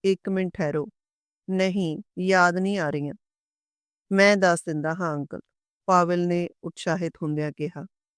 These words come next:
ਇਸ ਤਰ੍ਹਾਂ ਦੀਆਂ ਲਾਈਨਾਂ ਤਾਂ ਮੈਂ ਵੀ ਜੋੜ ਲੈਂਦਾ ਹਾਂ। ਲਓ, ਅਗਲੀਆਂ ਦੋ ਸਤਰਾਂ ਸੁਣੋ। "ਟੋਏ ਵਿੱਚ ਲੱਤ ਫਸ ਗਈ, ਸਾਰਾ ਲੈ ਗਿਆ ਦਿਮਾਗੀ ਬੁਖਾਰ।" ਹਾਂ, ਹਾਂ, ਇਹੀ ਸਨ, ਜਾਂ ਬਿਲਕੁਲ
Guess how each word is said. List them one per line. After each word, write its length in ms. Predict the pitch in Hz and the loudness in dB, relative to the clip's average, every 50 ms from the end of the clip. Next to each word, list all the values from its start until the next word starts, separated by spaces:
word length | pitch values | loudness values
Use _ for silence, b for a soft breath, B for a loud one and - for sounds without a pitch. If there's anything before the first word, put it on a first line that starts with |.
| _ _ _ _ _ _ _ _ - | _ _ _ _ _ _ _ _ 0
ਇਸ 220 | 208 208 214 202 | 4 4 4 4
ਤਰ੍ਹਾਂ 280 | - 214 196 196 196 196 | 2 0 2 2 2 2
ਦੀਆਂ 220 | 190 190 196 196 | 2 0 0 0
ਲਾਈਨਾਂ 400 | 190 180 165 156 156 160 165 170 | 0 0 0 0 0 -2 -2 -2
ਤਾਂ 260 | 175 170 160 156 143 202 - _ _ - | -4 -4 -6 -6 -8 -10 -16 _ _ -4
ਮੈਂ 220 | 185 190 196 202 | -2 0 2 2
ਵੀ 120 | 202 220 208 | 2 0 0
ਜੋੜ 240 | 185 185 170 165 165 | 0 -2 -2 -2 -2
ਲੈਂਦਾ 320 | 160 156 151 147 160 160 | -2 -2 -2 -2 -4 -4
ਹਾਂ। 180 | 180 180 160 196 _ _ _ _ _ _ _ - | -6 -8 -12 -14 _ _ _ _ _ _ _ -4
ਲਓ, 360 | 190 190 185 185 175 165 151 190 _ _ _ - 185 185 | 0 2 2 2 2 2 -2 -4 _ _ _ 0 0 2
ਅਗਲੀਆਂ 320 | 190 190 190 190 196 196 | 2 2 0 0 0 0
ਦੋ 200 | 180 165 165 165 | 0 0 0 0
ਸਤਰਾਂ 420 | 165 - 175 151 - 151 156 165 170 | 0 -2 -4 -6 -4 -4 -4 -4 -4
ਸੁਣੋ। 260 | - - 147 135 - - _ _ _ _ _ _ _ _ _ _ _ _ _ _ _ _ _ _ - | -4 -6 -8 -8 -8 -12 _ _ _ _ _ _ _ _ _ _ _ _ _ _ _ _ _ _ 0
"ਟੋਏ 300 | 190 190 190 196 196 196 | 2 4 6 6 6 4
ਵਿੱਚ 360 | 190 190 190 - - - - _ _ - | 4 2 0 -2 -6 -20 -20 _ _ -4
ਲੱਤ 220 | 165 165 165 160 - - | 2 2 2 2 0 -4
ਫਸ 280 | - - 180 165 165 - - 185 | -6 -2 -2 -2 -2 -4 -4 -2
ਗਈ, 240 | 170 175 170 175 - _ _ _ _ | -2 -2 -2 -4 -8 _ _ _ _
ਸਾਰਾ 460 | - - - 196 170 170 175 185 185 | -14 -6 0 2 2 4 4 4 2
ਲੈ 260 | 180 165 160 156 156 160 | 2 2 0 0 0 0
ਗਿਆ 300 | 170 180 175 165 156 170 214 _ _ _ - | 0 0 0 -2 -4 -6 -12 _ _ _ -8
ਦਿਮਾਗੀ 540 | 170 165 180 175 180 170 165 156 160 170 165 | -4 -2 0 2 2 2 2 0 -2 -4 -4
ਬੁਖਾਰ।" 540 | 160 156 147 - - - 143 135 - - 220 _ _ _ _ _ _ _ _ _ _ _ _ _ _ _ _ - | -4 -4 -8 -6 -6 -6 -6 -4 -6 -8 -14 _ _ _ _ _ _ _ _ _ _ _ _ _ _ _ _ 2
ਹਾਂ, 220 | 196 185 196 202 | 4 6 6 6
ਹਾਂ, 260 | 202 208 170 160 160 - _ - | 4 2 -2 -2 -2 -6 _ -4
ਇਹੀ 260 | 180 180 180 196 196 190 | -2 -2 0 0 -2 -2
ਸਨ, 280 | - 175 147 135 214 - _ _ _ _ _ _ _ _ _ _ _ - - | -2 -4 -6 -6 -6 -10 _ _ _ _ _ _ _ _ _ _ _ -4 2
ਜਾਂ 140 | 202 214 208 | 4 4 6
ਬਿਲਕੁਲ 440 | 196 196 202 196 - 226 214 214 | 6 4 4 2 2 0 -2 -2